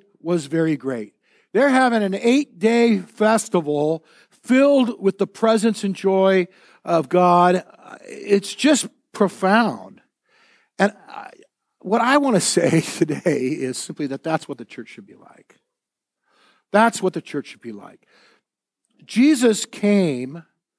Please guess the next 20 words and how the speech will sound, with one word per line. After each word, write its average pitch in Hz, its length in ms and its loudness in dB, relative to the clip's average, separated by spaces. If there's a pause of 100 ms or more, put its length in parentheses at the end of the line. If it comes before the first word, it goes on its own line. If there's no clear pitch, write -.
(300)
celebrating 143 1000 0 (1120)
<laughs> - 640 -20
because 190 960 2 (280)
he 277 380 2
was 196 480 2
the 175 120 -2
fulfillment 196 1160 -4 (800)
of 202 100 2
all 233 280 2
of 226 60 2
those 220 200 0
festivals. 165 580 -4 (240)
All 254 340 2
of 254 60 4
those 233 220 2
festivals 180 640 -4 (520)
led 220 360 0
towards 208 580 0
this 170 200 -2
day 185 540 4